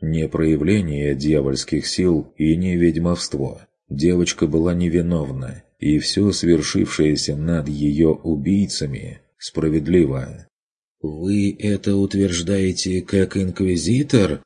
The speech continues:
майстер Гессе?" осторожно уточнил священник. "Я могу считать это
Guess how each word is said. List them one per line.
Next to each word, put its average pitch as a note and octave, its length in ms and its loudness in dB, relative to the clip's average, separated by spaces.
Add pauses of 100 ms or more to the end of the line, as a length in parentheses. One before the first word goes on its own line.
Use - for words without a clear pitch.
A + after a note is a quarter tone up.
майстер E2+ 580 0
Гессе?" - 720 -4 (540)
осторожно F2 720 -2
уточнил D2+ 520 -4
священник. C2+ 880 -6 (420)
"Я E2+ 380 -4
могу F#2 580 -2
считать - 680 -2
это E2+ 540 0